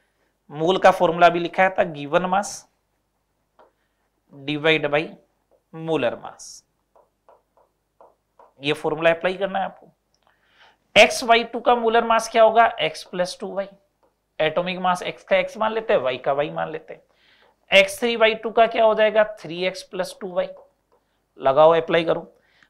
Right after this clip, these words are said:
पहले वाले में मोल दे रखे हैं पॉइंट वन, वेट दे रखा है टेन upon x plus two y, तो x plus two y it is equal to hundred।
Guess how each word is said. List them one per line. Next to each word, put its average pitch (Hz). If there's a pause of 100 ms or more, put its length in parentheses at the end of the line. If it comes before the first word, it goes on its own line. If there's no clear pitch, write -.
(180)
पहले 202
वाले 220
में 220
मोल 208
दे 208
रखे 208
हैं 208
पॉइंट 185
वन, 208 (680)
वेट 165
दे 185
रखा 180
है 175
टेन 175 (380)
upon 170 (120)
x 175
plus 180
two 196
y, 180 (1400)
तो -
x 196
plus -
two 180
y 147 (580)
it 156
is 156
equal 135
to 180 (140)
hundred। -